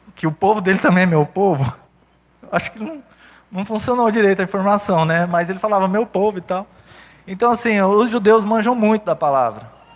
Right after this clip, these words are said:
Porque na cultura deles, eles têm que ter um contato muito forte com isso. Mas em Mateus cinco vinte diz assim, ó,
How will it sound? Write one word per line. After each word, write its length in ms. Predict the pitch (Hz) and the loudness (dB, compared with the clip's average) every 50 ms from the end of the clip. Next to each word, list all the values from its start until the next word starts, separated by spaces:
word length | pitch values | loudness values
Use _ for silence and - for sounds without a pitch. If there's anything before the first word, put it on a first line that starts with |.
| - - - _ _ _ _ _ _ _ _ _ _ | -20 -20 -20 _ _ _ _ _ _ _ _ _ _
Porque 260 | _ - 151 156 165 | _ -10 -8 -6 -4
na 140 | 165 170 170 | -4 -4 -4
cultura 400 | - - 196 185 - 202 196 196 | -2 -2 -4 -2 -2 -2 -2 0
deles, 300 | 165 165 175 180 190 170 | 2 2 2 2 2 2
eles 180 | 196 190 180 | 0 0 0
têm 120 | - 202 196 | 0 -2 0
que 60 | 190 | 2
ter 80 | - 208 | 2 0
um 80 | 196 | 0
contato 680 | 190 - 202 185 170 - 175 180 180 - 190 185 190 185 - - - _ _ _ _ _ _ _ _ _ _ _ _ _ _ _ _ _ _ | 2 0 0 0 2 2 2 2 2 0 0 -2 -2 -2 -8 -18 -20 _ _ _ _ _ _ _ _ _ _ _ _ _ _ _ _ _ _
muito 300 | - 165 151 202 226 - | -4 0 0 0 0 0
forte 320 | - - 220 226 214 - - | 2 2 2 2 2 0 -4
com 100 | - 151 | -6 -6
isso. 380 | 139 123 110 - - - - - - - _ _ _ _ _ _ - | -6 -6 -10 -14 -16 -18 -18 -20 -20 -20 _ _ _ _ _ _ -6
Mas 200 | - 170 214 208 | -4 -2 -2 0
em 40 | 240 | 2
Mateus 360 | 240 240 233 - 240 226 214 | 2 2 2 2 2 2 2
cinco 320 | - - 269 302 254 254 | 2 2 2 2 4 2
vinte 300 | 214 156 196 233 214 214 | 2 2 4 2 2 2
diz 160 | 185 185 202 196 | 2 2 2 2
assim, 340 | 220 196 - - 196 175 | 2 0 0 0 0 2
ó, 160 | 156 131 113 | 2 2 2